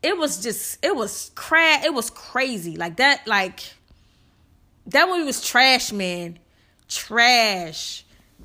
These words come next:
But, um, don't go see that. Don't, <laughs> make him work for our money. Make him, no, you gotta sit down and write for real. But, um, we went to see that, and then we left there. We went to this restaurant in King of Prussia called, uh, Founding Farmers.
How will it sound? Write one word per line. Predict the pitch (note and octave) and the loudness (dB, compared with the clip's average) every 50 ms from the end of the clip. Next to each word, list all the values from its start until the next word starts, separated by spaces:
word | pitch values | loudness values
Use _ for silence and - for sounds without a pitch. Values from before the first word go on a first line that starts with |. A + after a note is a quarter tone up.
| _ _ _ _ _ _ | _ _ _ _ _ _
But, | - G3+ G3+ G3 F#3+ | -4 -2 -2 0 0
um, | F#3 F3+ F3 F3 F3 F3 E3+ F3 E3 | 0 -2 -4 -6 -8 -12 -12 -14 2
don't | - C4 D4+ D#4 | 6 6 6 6
go | D4 D4 | 4 2
see | C#4+ - C#4 G#3+ | 0 0 -4 -4
that. | F#3 E3+ D3+ - _ _ _ _ _ _ _ _ _ _ _ G3 | -6 -6 -6 -14 _ _ _ _ _ _ _ _ _ _ _ -2
Don't, | F#3+ A#3 C#4+ - - - - | -2 -2 0 4 2 2 2
<laughs> | - - - - _ _ _ _ _ _ - | 2 -4 -6 -20 _ _ _ _ _ _ 0
make | G#3+ B3+ D#4 - - - | 2 4 4 4 4 2
him | E4 D4 C4 | 2 2 4
work | G#3+ B3+ D#4 D#4 - - | 4 4 4 4 2 0
for | C#4 C4+ | 2 2
our | B3+ - F#3+ A#3 B3+ B3 | 2 4 2 2 2 2
money. | A3+ B3+ B3 A3 F#3+ F3+ E3+ | 2 0 -2 -2 -4 -6 -4
Make | F3 A3+ D4 - - | 0 0 0 0 0
him, | G#4 D4 B3+ G#3+ - - - - - | -2 -2 -2 -6 -10 -16 -18 -16 -4
no, | - A#3+ | -2 0
you | A#3+ A3+ F4+ G#4 | 0 2 2 4
gotta | F4 D#4 C4 A3+ | 4 4 4 2
sit | A3+ - - C4+ D4+ | -4 -6 -2 0 2
down | D4 C#4+ C4+ C4 B3 A#3+ A#3 A3+ A#3 A#3+ - - - _ | 4 4 4 4 2 0 0 -2 -4 -8 -14 -20 -20 _
and | - G#3+ A3 G#3 G3 F#3+ | -4 -2 -2 -2 -2 2
write | G3 A3 A#3+ A#3+ A#3 - | 4 4 4 4 0 -6
for | - - - - A3+ G3 | -16 -8 -4 -4 -2 -2
real. | F#3 A#3 B3+ A#3+ G3+ F#3 D#3+ - - _ _ _ - _ _ _ _ _ _ _ _ _ _ _ _ _ _ _ _ _ _ _ _ _ - _ _ | -2 -2 -2 0 -2 -2 -4 -10 -16 _ _ _ -20 _ _ _ _ _ _ _ _ _ _ _ _ _ _ _ _ _ _ _ _ _ -20 _ _
But, | G#3 E3+ A3+ A3 | -4 -2 0 0
um, | G#3 F#3+ F#3 F3 F3+ | 0 -2 -2 -6 -8
we | F3 F#3 G#3+ | -6 -4 -2
went | G#3+ B3+ C#4+ D4 C#4 - - | 0 0 0 -2 -4 -8 -10
to | B3+ A#3 | -8 -6
see | - C#4 B3+ | -4 -2 0
that, | G#3+ G3 F#3 F3+ F3+ E3+ - | 0 0 0 0 -2 -6 -6
and | G3+ A3 | -6 -6
then | A3 | -4
we | A3 A3 | -4 -2
left | G#3 A3+ B3+ B3+ B3+ | 2 2 2 2 0
there. | - A#3 A3 G#3 G3+ | -4 -2 0 0 0
We | G3 G3+ | -2 -2
went | G#3+ C4 C#4 C4+ | -2 -2 -4 -4
to | C#4+ | -4
this | A3+ G3+ F#3 F#3+ | -4 -6 -6 -4
restaurant | F#3+ G#3+ A#3+ - - A3+ A3 G3+ F#3 | -4 -4 -4 -4 -4 -2 -2 -2 -2
in | F#3 F#3 | -4 -8
King | - B3+ A3 | -6 -6 -6
of | G#3 F#3+ | -6 -6
Prussia | - - G3+ G3+ - - | -4 -4 -4 -2 -4 -8
called, | F#3 - - G#3 F#3 F3 F3 F3 E3 - | -10 -6 -6 -6 -4 -4 -6 -6 -8 -8
uh, | F3 F3 E3+ E3 D#3+ D#3+ | -8 -8 -6 -8 -10 -10
Founding | - - A#3 A3+ A#3 A#3 A#3 A3 G#3+ | -6 -2 0 0 0 0 -2 -6 -8
Farmers. | G#3+ - A#3 A3 A3 G#3+ G3 F3 D#3 D#3 - - | -6 -4 -2 -2 -2 -2 -4 -8 -12 -14 -16 -20